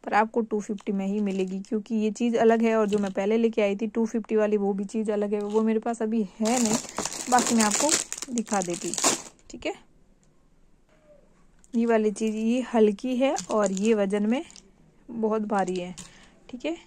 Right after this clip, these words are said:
इसकी बात कर रही थी, इसमें कलर है मेरे पास एक, दो और ये तीन, और एक अपने ये गोल्डन, चार, चारों कलर इसमें मिल जाएंगे। एक है ये वाले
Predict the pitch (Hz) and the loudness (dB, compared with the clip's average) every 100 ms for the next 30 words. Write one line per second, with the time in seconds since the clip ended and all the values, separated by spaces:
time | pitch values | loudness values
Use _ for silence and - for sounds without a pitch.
0 | - - _ 233 220 240 226 208 208 208 | -20 -20 _ -8 -6 -2 -2 -2 0 0
1 | 226 214 226 233 220 208 214 220 214 220 | -2 -4 0 0 2 0 0 0 0 0
2 | 208 196 208 214 - 240 226 208 214 302 | 0 -2 -2 -4 -2 -2 0 2 2 0
3 | - - - - - 233 220 208 190 202 | -6 -18 -20 -20 -6 0 0 0 -4 -6
4 | 247 311 - _ - 208 202 - 202 208 | -6 -6 -12 _ -4 -2 -2 -4 -4 -4
5 | 208 202 202 214 320 - _ 311 - 196 | -4 -2 -2 -2 -4 -8 _ -12 -6 -6
6 | 196 - _ _ - - 220 226 233 226 | -6 -14 _ _ -8 0 2 2 2 2
7 | 214 214 220 196 196 214 208 208 220 330 | 2 0 0 0 0 2 2 2 0 -2
8 | - _ _ _ _ _ _ _ _ _ | -10 _ _ _ _ _ _ _ _ _
9 | _ - - - - _ - - 277 262 | _ -20 -20 -20 -20 _ -20 -10 -4 -2
10 | 269 285 277 262 247 240 247 254 | -2 0 0 2 2 2 4 2